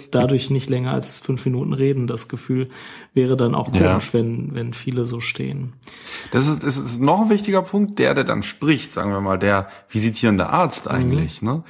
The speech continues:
Speaker 1: Der spricht ja dann auch nicht nur zum Patienten, der spricht dann auch noch für ein anderes Publikum.
Speaker 2: Mhm.
Speaker 1: Das wiederum verändert natürlich auch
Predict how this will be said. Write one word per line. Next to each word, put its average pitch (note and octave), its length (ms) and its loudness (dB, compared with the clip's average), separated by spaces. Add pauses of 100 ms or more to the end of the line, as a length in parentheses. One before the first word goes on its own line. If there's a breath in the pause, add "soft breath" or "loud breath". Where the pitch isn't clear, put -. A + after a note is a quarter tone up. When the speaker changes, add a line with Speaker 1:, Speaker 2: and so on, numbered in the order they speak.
(400 loud breath)
Speaker 1:
Der G#2+ 140 4
spricht B2+ 440 -4
ja A#2 80 0
dann G2+ 200 0
auch - 500 0
nicht A2 300 4
nur A2 140 2
zum G2+ 160 -2
Patienten, G2+ 460 0
der G#2+ 120 4
spricht - 380 -6
dann F#2+ 100 -4
auch G2 120 -2
noch G#2+ 120 -2
für - 120 -8
ein - 120 -14
anderes G2+ 300 0
Publikum. - 640 -10 (160 soft breath)
Speaker 2:
Mhm. A2+ 240 2
Speaker 1:
Das - 220 0
wiederum A2 560 0
verändert G#2 560 0
natürlich B2 440 0
auch - 300 0